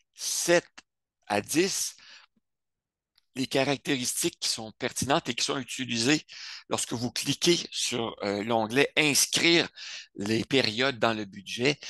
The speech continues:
Ce sont ces lignes-ci, les lignes sept à dix, qui sont modifiées. Alors, vous voyez, la ligne sept, c'est le numéro de la péri-, de l'année, si vous voulez. La ligne huit, ce sont les années civiles qui sont inscrites.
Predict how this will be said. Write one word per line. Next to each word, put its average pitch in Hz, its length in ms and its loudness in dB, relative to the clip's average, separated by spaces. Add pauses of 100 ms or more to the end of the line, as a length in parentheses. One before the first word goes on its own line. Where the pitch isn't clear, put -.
(140)
Ce - 120 -6
sont 147 200 -4
ces 135 180 4
lignes-ci, 139 640 2
les 117 140 0
lignes 117 200 -4
sept - 320 0
à 104 80 4
dix, - 300 -2
qui - 100 -4
sont 110 140 -4
modifiées. - 600 -2 (720)
Alors, 104 240 0
vous 113 160 -6
voyez, 127 420 4
la 110 120 2
ligne 113 160 -4
sept, - 300 2
c'est - 420 -4
le 107 400 -2
numéro 123 560 2
de 110 100 0
la 104 220 2
péri-, 104 320 -2
de 98 340 -4 (240)
l'année, 113 460 2
si - 160 0
vous 107 180 -8
voulez. 110 380 0 (340)
La 110 100 4
ligne 120 320 2
huit, 147 200 2 (140)
ce - 160 -10
sont 117 220 -8
les 107 460 2
années 117 400 2 (260)
civiles 120 920 -2
qui - 100 -4
sont 113 240 -4
inscrites. 117 640 0